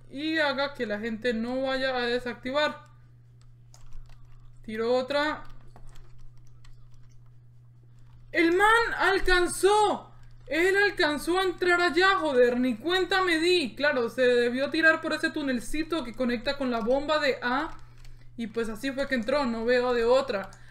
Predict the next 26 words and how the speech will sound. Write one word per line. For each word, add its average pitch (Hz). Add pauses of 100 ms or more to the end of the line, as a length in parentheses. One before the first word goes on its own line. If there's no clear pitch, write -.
(100)
A 220
menos 233
de 277
que 285
me, 226 (160)
se 240
haya 254
paseado 269
detrás 247
mío 294
y 240
yo 240
ni 240
cuenta 254 (400)
me 226
haya 233
dado. 190 (1040)
Uy, 320
cómo 240
se 226
lo 226
bajaron. 262 (480)
Este, 370
este, 403
este, 403
este. -